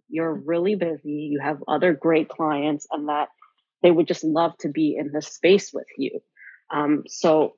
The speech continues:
Speaker 1: yeah, like, when I started saying no to the people that did not serve me nor this company, um, it just opened the doors for the people to come in and make room for them 'cause I wasn't dealing with, you know, a lot of work from clients I don't like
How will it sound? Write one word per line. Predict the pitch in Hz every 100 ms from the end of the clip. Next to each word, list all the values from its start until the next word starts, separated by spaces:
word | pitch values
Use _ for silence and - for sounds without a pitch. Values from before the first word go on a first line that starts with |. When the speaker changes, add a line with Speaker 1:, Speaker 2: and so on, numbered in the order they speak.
| _
Speaker 1:
yeah, | 190 160 -
like, | - 165 156 - - _
when | - 185
I | 202
started | 254 226 220
saying | 208 190
no | 175 175
to | 165 -
the | 156
people | 185 180
that | 170 139 143 -
did | 175
not | 165 160 -
serve | - - 160 156 143
me | 156 156 156
nor | - 156 156 170 175
this | 170 -
company, | - 160 147 147 151 156 147 _ - - - _ -
um, | 156 151 143 131 - _
it | 170
just | 202 196
opened | 190 185 175
the | 156
doors | 170 165 156 - _ -
for | 170 151
the | 156
people | - 170 160 160 151 -
to | 151
come | - 156
in | 160 151 156 147 - _
and | 175 185
make | 226 175
room | 196 269 302
for | 165
them | 147 67 - -
'cause | 156
I | 165
wasn't | 185 202 175
dealing | 196 196 190
with, | 180 175 _ _ _ _ _ _
you | -
know, | 160 143
a |
lot | 156 160
of | 156
work | 151 170 -
from | 165 151 139 - _ -
clients | - 156 165 170
I | 165
don't | 170 -
like | 170 175 -